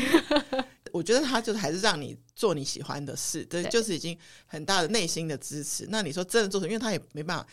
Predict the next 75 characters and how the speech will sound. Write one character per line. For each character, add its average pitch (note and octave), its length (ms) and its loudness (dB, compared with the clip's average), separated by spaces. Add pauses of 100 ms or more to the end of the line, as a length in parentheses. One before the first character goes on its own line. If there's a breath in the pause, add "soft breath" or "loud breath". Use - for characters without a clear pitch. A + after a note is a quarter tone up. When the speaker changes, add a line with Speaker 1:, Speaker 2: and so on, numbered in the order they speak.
(360 soft breath)
Speaker 1:
帮 F#3+ 260 2
你 C#3+ 100 -4
一 - 140 -8
起 F#3+ 200 -4
怀 C3+ 320 -4
这 E3 100 -8
个 A2+ 340 -4 (380 soft breath)
肚 F#3 160 0
子 - 140 -6
嘛， - 80 -4
Speaker 2:
对。 - 80 -10
Speaker 1:
哈， - 200 -4
所 G#3+ 140 2
以 - 20 6
很， G3+ 60 4
Speaker 2:
对 F#3+ 140 6
啊。 - 20 4
Speaker 1:
很 E3+ 80 4
多 G#3 100 4
人 G#3+ 60 2
就 G#3+ 140 0
没 F#3 100 0
有 D3 100 -2 (160)
办 F3+ 140 -2
法 D3 80 -4
真 D#3 140 -4
的 D#3+ 100 -6
完 C#3+ 240 -2
全 C#3+ 180 -4
一 D#3+ 80 -6
起 - 400 -4 (280 soft breath)
理 A2+ 240 -8
解。 - 340 -6
但 G3+ 160 0
是 G3 180 -4 (300 soft breath)
我 F#3+ 160 -2
觉 B3 80 2
得 F4 60 2
他 G4 100 4
还 F4+ 100 6
是 C#4+ 320 -2 (120)
蛮 F3+ 440 2
体 D3 300 -6
贴 F#3 260 -2
的 E3+ 320 0
一 D3 120 -6
个 D3 280 -4
先 D3 320 -4
生。 C3+ 460 -6
Speaker 2:
就 F4 140 2
是 G4+ 120 6
其 A#3 140 4
实 A3 60 4
你 F3 180 2
叫 G#3+ 180 0
他 G#3 200 0
干 G3 280 0
嘛， D3+ 320 -6 (160)
他 C4+ 140 0
真 B3+ 160 2
的 A3 80 8
很 E3 140 6
难 D#3 200 0
叫。 F3 180 6
欸， A#3+ 200 4 (100)
我 A3+ 120 -4
每 F#3+ 180 6
次 A#3+ 140 0
都 A#3+ 80 12
说， C4 80 12
Speaker 1:
啊， C#4+ 40 6
真 B3 200 12
的 - 60 6
假 - 200 12
的？ - 320 12